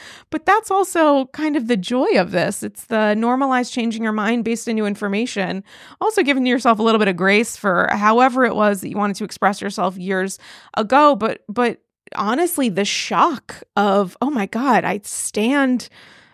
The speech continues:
who for how long and what? And I was so mad at this." It's been, um, kind of incredible to just kinda go through the A G archive, something that I, I really don't do. Um, and, uh, so I thank,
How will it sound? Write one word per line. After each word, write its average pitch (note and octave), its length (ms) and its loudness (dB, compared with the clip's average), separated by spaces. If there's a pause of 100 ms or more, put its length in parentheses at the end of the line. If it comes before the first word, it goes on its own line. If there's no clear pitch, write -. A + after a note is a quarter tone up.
(160)
who D#4 320 4
for F#4 220 0
how F4 260 4
long F4 420 2
and G3+ 180 0
what? E4 320 4
And A#3+ 120 0
I G#3+ 60 2
was A3 160 -2
so D4+ 220 0
mad D4+ 280 0
at - 140 -4
this." D4 420 0 (380)
It's B3 240 -6
been, C#4 580 0 (100)
um, B3 580 0 (300)
kind D4+ 320 0
of F#4+ 80 0
incredible B3+ 600 2
to - 160 -6
just A3+ 220 -4
kinda A#3+ 260 0
go A3 280 2
through B3 280 0
the A#3 160 -2
A G#3+ 140 0
G G#3 240 -4
archive, G3 680 0
something A3 340 -2
that G3+ 140 -2
I, F#3+ 320 0 (420)
I G#3+ 80 0
really A#3 320 4
don't G#3 360 0
do. G#3 500 2 (140)
Um, G3+ 600 2 (140)
and, G#3 580 0
uh, G3 460 2
so A3 160 -4
I G#3 80 2
thank, A#3+ 560 -2